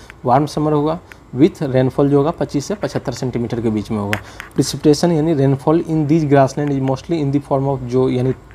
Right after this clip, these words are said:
ठंडा ज़्यादा होगा यानी temperature कम होगा तो क्या होगा, डीयू या स्नो के form में mainly होगा यहाँ पे precipitation। Temperate grassland also known to have a richer soil than savanna,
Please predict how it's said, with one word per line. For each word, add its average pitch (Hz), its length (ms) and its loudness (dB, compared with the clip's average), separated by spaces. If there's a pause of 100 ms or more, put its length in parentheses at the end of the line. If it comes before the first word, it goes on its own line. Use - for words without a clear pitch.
(200)
ठंडा 131 260 4
ज़्यादा 151 300 2
होगा 143 200 0
यानी 123 200 -4
temperature 135 340 0
कम 151 180 -2
होगा 143 180 -4
तो 143 120 -10
क्या 160 120 0
होगा, 123 120 2
डीयू 143 480 0
या 143 240 2 (460)
स्नो 139 240 2
के 143 140 2
form 117 240 0
में 113 160 -2
mainly 110 240 0
होगा 107 180 0
यहाँ 104 140 -4
पे 127 140 -4
precipitation। 127 600 -4 (480)
Temperate 180 320 0
grassland 165 500 2
also 135 320 0
known 151 280 0
to 147 140 -4
have 151 180 0
a 151 80 2
richer 127 340 0
soil 139 320 4
than 131 180 0
savanna, 110 380 -4